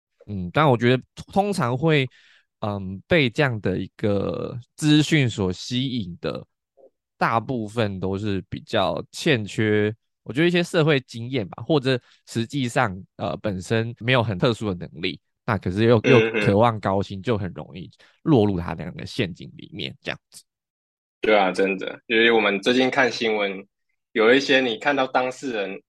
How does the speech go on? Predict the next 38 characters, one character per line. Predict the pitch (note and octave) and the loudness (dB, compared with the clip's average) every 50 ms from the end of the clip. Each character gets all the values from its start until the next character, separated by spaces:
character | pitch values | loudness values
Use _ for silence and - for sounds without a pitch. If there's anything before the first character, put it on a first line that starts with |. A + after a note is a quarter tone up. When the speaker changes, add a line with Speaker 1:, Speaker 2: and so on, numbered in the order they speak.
| _ | _
Speaker 2:
跟 | - B2+ B2 B2+ | -2 0 0 0
警 | B2 A#2 G#2 F#2+ F#2+ | -2 -4 -6 -2 0
方 | A2 A2 A2+ A2 | 0 0 2 0
回 | - A2 G2 F#2 | 0 2 2 2
答 | F#2 F2+ F2 F#2 | 2 0 -2 -2
那 | G2+ G#2+ G2+ | -2 -4 -4
个 | G2 F#2 | -4 -2
话， | - A#2 G#2+ G2 | 0 0 0 0
你 | F#2+ F#2 | 0 -4
就 | - A2+ | -4 -4
会 | A#2 A#2 | -4 -4
知 | A2 - - G2+ F#2+ | -4 -6 -10 -6 -2
道， | G#2+ G#2 G2 F#2+ - | 0 0 0 0 -4
哎， | - A2+ A2 - _ _ _ _ _ _ _ _ | -6 -8 -8 -8 _ _ _ _ _ _ _ _
这 | - - E3 | -4 -4 0
个 | - C3+ B2 | 0 2 2
人 | A#2 G#2 G2+ G2 G2 G#2+ | 2 2 0 0 -2 -2
应 | C3+ C#3 C3+ | -2 -2 -2
该 | C3+ C3+ C3+ C#3 B2+ B2 - - _ _ _ _ _ _ _ _ _ _ - _ _ _ - | -2 -2 -2 -2 -4 -6 -8 -14 _ _ _ _ _ _ _ _ _ _ -20 _ _ _ -8
就 | - C#3 | -6 -4
是 | C#3+ C#3+ | -4 -2
本 | C3+ - A2 G#2+ G2+ | 0 0 0 0 0
身 | A2+ A#2 A#2+ | 0 -2 0
就 | A#2 C#3 C#3 | 0 0 0
会 | C#3 A2 | 0 0
有， | G2 G2 F#2+ - | -2 -4 -6 -8
就 | - D3 D3 | -6 -6 -4
是 | D3+ D3+ C#3+ | -2 0 0
有 | A#2 G2 G2+ | 2 2 0
一 | G#2+ | 0
些 | - A#2 G#2 | -2 -2 -2
问 | G#2+ A#2 A#2 A2 G2 F#2+ | -2 -2 -4 -6 -6 -8
题， | - - - - _ _ _ _ - | -14 -18 -20 -20 _ _ _ _ -6
他 | A#2+ A2 | -6 -4
才 | - A2 F#2+ | -2 0 0
会 | F#2+ F#2+ F#2+ | 2 0 0
被 | - G2+ F#2+ | 0 -2 -2
骗。 | F#2 - - - - - | -2 -6 -10 -12 -12 -12